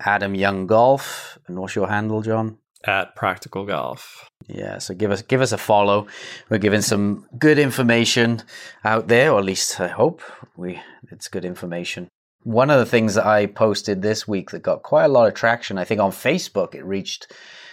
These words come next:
Speaker 1: seven hundred thousand people or something. I'm getting quite a lot of traction on there with some
Speaker 2: Nice.
Speaker 1: post. And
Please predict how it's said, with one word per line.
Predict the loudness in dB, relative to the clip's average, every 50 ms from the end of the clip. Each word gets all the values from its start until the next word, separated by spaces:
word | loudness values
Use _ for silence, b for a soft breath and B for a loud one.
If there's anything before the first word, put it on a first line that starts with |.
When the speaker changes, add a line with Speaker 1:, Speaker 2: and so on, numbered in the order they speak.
| B B
Speaker 1:
seven | B -10 -4 -2 -2 -2 0 -2 -2
hundred | -2 -2 -4 -4 -4 -2
thousand | 0 0 0 0 -2 -4 -6 -6
people | -6 -8 -8 -6 -6 -6
or | -6 -6
something. | -6 -8 -10 -8 -8 -8 -6 -6
I'm | -6 -6 -4
getting | -4 -4 -4
quite | -6 -8 -6 -6
a | -6 -6
lot | -2 0 0 2 2
of | 0 -2 -8 -14 -20 -20 -20 _ -20 _ _ _ -14
traction | -4 0 0 0 0 0 -6 -8 -8 -6
on | -6 -6 -6 -4
there | -4 -2 -2 -2 -4 -6 -8 -14 _ -14
with | -12 -10 -6 -4
some | -4 -4
Speaker 2:
Nice. | -4 -4 -4 -4
Speaker 1:
post. | -4 -4 -4 -6 -10 -8
And | -8 -8 -8